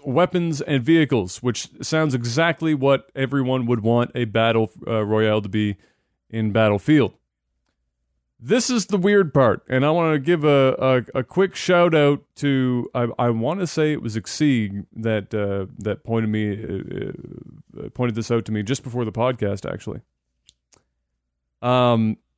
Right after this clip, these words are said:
they said, uh, "Hey, do you, you wanna check this out?" And I clicked on it, and it takes you to the page to the pre-order for the game. And apparently the standard edition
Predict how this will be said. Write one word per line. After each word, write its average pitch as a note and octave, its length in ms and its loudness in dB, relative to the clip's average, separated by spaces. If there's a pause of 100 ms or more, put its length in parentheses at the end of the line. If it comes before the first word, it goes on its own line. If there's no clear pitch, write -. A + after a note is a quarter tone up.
they B2+ 140 -2
said, C3 480 2
uh, A#2+ 720 2 (800)
"Hey, F3+ 300 2
do B2+ 200 -2
you, C#3 60 -2 (160)
you - 300 -4
wanna D3+ 180 2
check D3+ 280 0
this D3+ 200 0
out?" G#3 160 2
And B2 80 -6
I A#2 40 -4
clicked C3 280 -4
on C3+ 180 0
it, G3+ 40 -6
and C#3 80 -8
it B2+ 180 -4
takes B2+ 240 0
you A#2 40 -14
to A#2 60 -6
the G#2 80 -8
page A#2+ 320 -4
to B2+ 80 -2
the G#2+ 80 -6
pre-order E3+ 520 0 (800)
for A#2 120 -12
the G#2 80 -8
game. G#2+ 220 -6 (2250)
And D3+ 140 0
apparently B3 400 2
the D#3+ 120 0
standard A3 460 2
edition E3+ 420 0